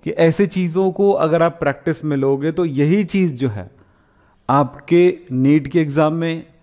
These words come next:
आईआईटी जेई के एग्जाम में, यही छोटी छोटी चीज़ें हैं, ये इफेक्ट करता है। हमारे ट्वेल्थ पास होने के लिए क्या होता है कि बहुत इंपॉर्टेंट क्वेश्चन है, बहुत इंपॉर्टेंट रिएक्शंस को ही पूछा जाता है। सो, क्या होता है कि अच्छे मार्क्स तो आ जाते हैं, टॉपर मार्क्स आ जाते हैं,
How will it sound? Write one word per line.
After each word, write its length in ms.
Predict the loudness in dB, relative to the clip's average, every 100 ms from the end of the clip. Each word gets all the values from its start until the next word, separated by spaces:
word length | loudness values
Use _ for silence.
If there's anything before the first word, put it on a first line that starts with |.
| _ _ _ _ _ _ _ _
आईआईटी 360 | 0 2 2 0
जेई 260 | 2 2 2
के 100 | -2
एग्जाम 300 | -2 -2 0
में, 140 | -2
यही 400 | -4 -2 0 0
छोटी 280 | -2 -6 -6
छोटी 220 | -6 -8
चीज़ें 300 | -6 -6 -4
हैं, 160 | -4 -8
ये 300 | -12 -2 -2
इफेक्ट 380 | 0 -4 -6 -6
करता 320 | -8 -6 -8
है। 140 | -10 -12 _ -20 -20 -10 0
हमारे 260 | 2 2 2
ट्वेल्थ 280 | 0 0 2
पास 260 | -2 0
होने 200 | -4 -4
के 80 | -2
लिए 100 | -2
क्या 140 | 0
होता 240 | 0 0 -4
है 60 |
कि 100 | -4 -4
बहुत 340 | -4 -2 -2
इंपॉर्टेंट 440 | -2 0 -2 -4 -6
क्वेश्चन 340 | -6 -4 -6
है, 60 | -4
बहुत 260 | -4 -2 -2
इंपॉर्टेंट 360 | -2 -4 0
रिएक्शंस 460 | 0 0 -2 -10 -4
को 460 | 0 0 0 -10
ही 200 | -2 0 0
पूछा 400 | -2 -4 -4 -4
जाता 260 | -6 -10
है। 120 | -12 -14 -20 -8 -6 -6
सो, 200 | -4 -2
क्या 140 | 2 2
होता 200 | 2 0
है 60 |
कि 100 | 0
अच्छे 260 | -4 -2 -4
मार्क्स 260 | -4 -4
तो 80 | -2
आ 80 | 0
जाते 240 | 0 -6
हैं, 100 | -8 -14 -20 _ -2
टॉपर 260 | 0 2 0
मार्क्स 340 | -2 -4 -8
आ 40 | -10
जाते 280 | -10 -12
हैं, 100 | -16